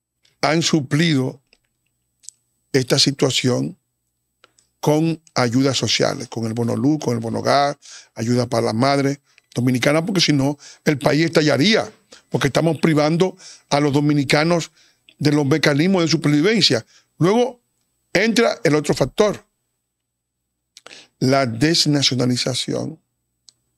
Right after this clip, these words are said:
de las prestaciones sociales, es decir, del servicio de salud sanitario.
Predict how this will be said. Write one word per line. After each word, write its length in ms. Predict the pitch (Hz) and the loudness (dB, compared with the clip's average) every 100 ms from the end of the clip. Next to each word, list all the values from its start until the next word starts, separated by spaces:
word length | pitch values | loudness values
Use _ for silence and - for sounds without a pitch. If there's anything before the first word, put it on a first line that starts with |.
| _ _ _ | _ _ _
de 140 | 135 127 | -2 0
las 180 | 127 120 | 0 -2
prestaciones 800 | 120 117 120 110 139 160 123 - | -4 -4 -6 -4 -2 -2 -2 -4
sociales, 800 | 117 - - - - - - _ _ _ _ _ _ _ _ _ - | -8 -6 -8 -8 -14 -14 -14 _ _ _ _ _ _ _ _ _ -2
es 100 | 123 | 0
decir, 460 | 123 - 156 165 - _ _ _ - | 0 0 0 -2 -10 _ _ _ -4
del 260 | 127 127 | 0 2
servicio 520 | 117 131 117 143 139 139 | 2 0 0 0 2 0
de 120 | 131 | 2
salud 400 | 117 120 170 143 _ _ _ _ _ _ _ | 0 0 -2 -4 _ _ _ _ _ _ _
sanitario. 840 | - - 113 110 143 165 127 107 | -12 -6 -4 -2 0 0 -2 -6